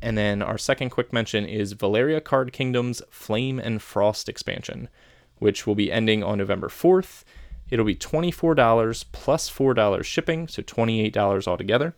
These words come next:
This has fully funded, and if you want a copy of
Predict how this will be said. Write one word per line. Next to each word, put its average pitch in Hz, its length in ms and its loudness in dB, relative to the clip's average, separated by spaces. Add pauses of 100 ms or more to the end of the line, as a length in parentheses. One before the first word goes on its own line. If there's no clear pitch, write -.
(360)
This 117 180 0
has 110 460 4 (260)
fully 175 280 6
funded, 123 500 4 (400)
and 107 320 -2
if 131 120 0
you 120 140 4
want 117 300 2
a 127 100 2
copy 120 540 0
of 101 640 2